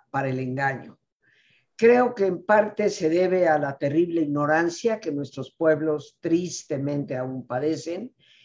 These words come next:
y que muchos gobiernos, en vez de aliviarla, eh, parecen casi, casi favorecerla. Eh, mi madre, mi querido Luis Manuel, era nicaragüense. Aunque ella se nalia-,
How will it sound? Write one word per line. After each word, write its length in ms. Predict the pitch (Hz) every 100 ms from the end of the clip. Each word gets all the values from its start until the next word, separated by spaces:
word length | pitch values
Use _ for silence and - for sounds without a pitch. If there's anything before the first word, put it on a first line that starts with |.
| _ _ _ -
y 80 | 175
que 120 | 196
muchos 380 | 202 226 240 190
gobiernos, 840 | 190 180 202 208 202 208 - -
en 160 | - 156
vez 220 | 175 190
de 80 | 180
aliviarla, 1040 | 160 139 139 156 170 170 170 175 190 269 _ _ _ _ _ _ _
eh, 200 | 131 139
parecen 540 | - 156 190 202 180 156
casi, 640 | - 220 - 156 120 - _
casi 500 | - 170 - 170 156
favorecerla. 920 | - 131 135 127 123 - 120 - - - _ _ _ _ _ _ _ _ _ _ _ _ _ _ _
Eh, 180 | - 160
mi 160 | 165 196
madre, 720 | 226 247 233 196 196 208 220
mi 100 | 165
querido 300 | 147 165 170
Luis 240 | 175 165 151
Manuel, 640 | 156 165 180 180 196 196
era 280 | - 170 170
nicaragüense. 1120 | 165 147 147 139 143 156 156 139 - - - _ _ _ _
Aunque 360 | 151 156 143 202
ella 300 | 190 202 185
se 200 | - 170
nalia-, 440 | 156 156 147 -